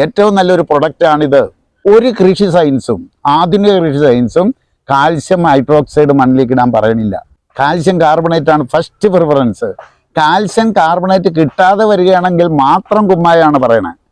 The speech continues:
അത് അവൈലബിൾ ആയതുകൊണ്ട്. അപ്പം മണ്ണിനെ തിരിച്ചു പിടിക്കാനും കർഷകരെ സഹായിക്കാനും വേണ്ടിയിട്ടുള്ളതാണ് ഈ പ്രൊഡക്റ്റ്.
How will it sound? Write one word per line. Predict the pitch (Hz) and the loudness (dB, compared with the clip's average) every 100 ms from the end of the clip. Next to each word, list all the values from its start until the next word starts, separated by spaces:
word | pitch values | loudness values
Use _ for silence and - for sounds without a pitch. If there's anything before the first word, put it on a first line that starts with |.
| _ _ _ _ - | _ _ _ _ -6
അത് | 113 156 170 147 131 | -2 0 0 0 0
അവൈലബിൾ | 156 165 170 160 131 | 0 0 2 2 0
ആയതുകൊണ്ട്. | 139 147 143 117 104 - _ _ _ _ _ _ _ | 0 0 0 0 -2 -8 _ _ _ _ _ _ _
അപ്പം | 175 160 156 | -4 -2 0
മണ്ണിനെ | 170 202 226 220 170 | 0 0 0 0 0
തിരിച്ചു | 170 156 175 151 | 0 0 0 0
പിടിക്കാനും | 143 117 135 135 151 160 | 0 0 0 2 0 0
കർഷകരെ | 156 151 208 220 220 180 | -2 -2 2 4 4 2
സഹായിക്കാനും | 170 165 175 185 180 180 | 2 2 2 0 0 0
വേണ്ടിയിട്ടുള്ളതാണ് | 175 175 180 185 185 180 | 2 2 2 2 2 0
ഈ | 170 | 0
പ്രൊഡക്റ്റ്. | 170 160 - | 0 -2 0